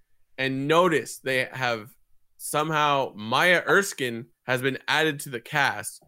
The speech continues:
She wasn't in the original announcement. I, she's not prolific. She, if you've ever heard of Pen fifteen, she is one of the creators of that show, which is a really, really great show. She's like,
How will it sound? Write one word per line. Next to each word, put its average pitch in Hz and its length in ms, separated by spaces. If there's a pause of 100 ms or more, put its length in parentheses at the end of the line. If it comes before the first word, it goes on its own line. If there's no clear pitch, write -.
(140)
She 220 260
wasn't 214 340
in 175 140
the 160 140
original 143 600
announcement. 113 760 (1080)
I, 147 220
she's - 180
not 196 280
prolific. 185 500
She, 170 200
if 156 220
you've 160 160
ever 165 220
heard 156 160
of 123 140
Pen 147 240
fifteen, 139 580
she 139 360
is 117 180 (360)
one 127 200
of 110 100
the 104 80
creators 123 480
of 104 100
that 101 220
show, 113 540 (160)
which - 120
is - 40
a 117 40
really, 127 200
really 113 160
great 107 180
show. 110 380 (720)
She's 160 220
like, 170 260